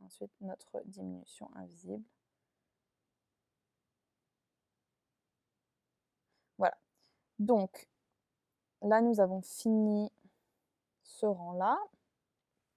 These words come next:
Et vous voyez, en fait, que quand, euh, on a commencé, enfin, on a continué à crocher-,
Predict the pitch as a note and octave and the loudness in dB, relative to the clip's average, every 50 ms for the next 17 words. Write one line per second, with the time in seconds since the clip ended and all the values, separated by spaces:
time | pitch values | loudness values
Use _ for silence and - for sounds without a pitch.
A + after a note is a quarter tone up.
0 | - - - A3 G#3+ F#3+ G3+ G3 F#3+ G3+ G3 G#3 A#3+ C4 A#3+ A#3 C4+ - - - | -20 -10 -4 0 0 2 2 2 4 4 4 4 2 2 0 0 -2 -2 -2 -6
1 | G#3+ - G#3 G#3 - - - A3 G#3+ G3+ G3 F#3+ F#3 F#3 F#3+ G3 - _ _ _ | -6 -4 -6 -6 -6 -2 0 2 4 6 6 6 6 6 4 0 -4 _ _ _
2 | _ _ _ _ _ _ _ _ _ _ _ _ _ _ _ _ - G3+ G3 F#3+ | _ _ _ _ _ _ _ _ _ _ _ _ _ _ _ _ -2 0 2 2
3 | F#3+ F#3+ F#3+ F#3+ F#3+ F#3 F#3 - - G#3 G#3 G3 G3 F#3+ - A3 G#3 G#3 - - | 2 0 0 -2 0 -2 -2 -2 -2 -2 -2 -2 -2 -2 -2 -2 0 0 -2 -2
4 | - - F#3+ F#3+ F#3+ F#3+ F#3+ F#3+ - G3 F#3+ - - G#3+ A3 G#3 G3+ - - G#3 | -4 -6 -4 -4 -2 -2 -4 -2 -4 -4 -6 -4 -2 -2 -2 -2 -2 -4 -4 -4
5 | G3+ G3 - A3+ A3 A3 G3+ G3 | -4 -2 0 0 0 0 0 -2